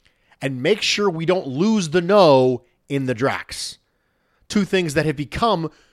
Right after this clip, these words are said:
so connected with each other, but they are still two distinct concepts. Josh Allen playing a game and Josh Allen playing well in a game. We still need to recognize that he does it,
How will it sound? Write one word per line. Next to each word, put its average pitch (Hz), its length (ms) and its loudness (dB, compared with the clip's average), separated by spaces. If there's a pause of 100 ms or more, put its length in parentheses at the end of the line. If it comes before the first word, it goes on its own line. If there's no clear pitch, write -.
(120)
so 214 380 2
connected 220 500 -4
with 180 180 -2
each 175 200 -6
other, 143 380 0 (360)
but 160 140 -4
they 196 120 4
are 190 80 0
still 190 540 0 (160)
two 190 240 -6
distinct 135 500 -8
concepts. - 720 -12 (360)
Josh 139 340 -6
Allen 113 240 -6
playing 247 280 0
a 160 60 -2
game 127 440 -2 (520)
and 127 80 -14
Josh 113 280 -10
Allen 101 200 -10
playing 98 340 -16 (200)
well 127 320 2
in 101 60 -4
a 95 60 -14
game. 87 260 -16 (1300)
We 180 120 0
still 294 240 -2
need 277 180 -2
to 165 60 -2
recognize 143 640 -4
that 123 120 -4
he 113 80 -14
does 185 300 0
it, 113 160 -8